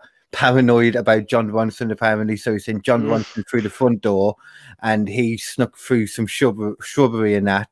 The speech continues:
Speaker 1: But Ronson was like, "Yeah, it wasn't hard, 'cause it's not like they were expecting randomers to walk up. There shouldn't be
Speaker 2: No,
Speaker 1: that. I
Speaker 2: they
Speaker 1: looked
Speaker 2: just
Speaker 1: like I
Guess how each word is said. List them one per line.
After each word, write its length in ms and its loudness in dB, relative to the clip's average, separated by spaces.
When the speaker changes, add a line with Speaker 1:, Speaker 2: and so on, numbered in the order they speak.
Speaker 1:
But 220 4
Ronson 340 4
was 160 2
like, 160 4
"Yeah, 120 6
it 120 6
wasn't 280 4
hard, 360 2
'cause 240 -6
it's 160 -8
not 120 2
like 120 2
they 140 4
were 80 -2
expecting 680 -4
randomers 580 2
to 100 -4
walk 400 0
up. 280 -2
There 100 -6
shouldn't 280 -6
be 120 0
Speaker 2:
No, 120 6
Speaker 1:
that. 40 6
I 40 4
Speaker 2:
they 80 4
Speaker 1:
looked 100 0
Speaker 2:
just 120 0
Speaker 1:
like 80 0
I 40 2